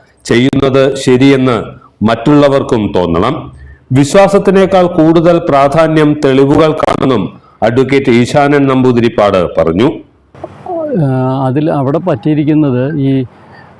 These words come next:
Speaker 2: കോടതിയിൽ എത്തിയപ്പോഴാണ് ഇത് കൂടുതൽ, ആ,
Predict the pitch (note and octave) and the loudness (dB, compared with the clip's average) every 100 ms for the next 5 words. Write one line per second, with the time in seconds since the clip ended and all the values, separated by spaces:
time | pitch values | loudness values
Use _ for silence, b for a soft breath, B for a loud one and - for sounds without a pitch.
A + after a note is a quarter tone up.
0 | - C3 B2+ C3 D3 E3+ D#3+ E3+ D3+ F3 | -4 0 0 0 2 2 0 -2 -2 0
1 | E3+ E3+ E3 D#3+ E3 E3+ - - B3+ A3+ | 2 0 0 0 0 0 -2 -8 -14 -14
2 | G#3+ - | -8 -4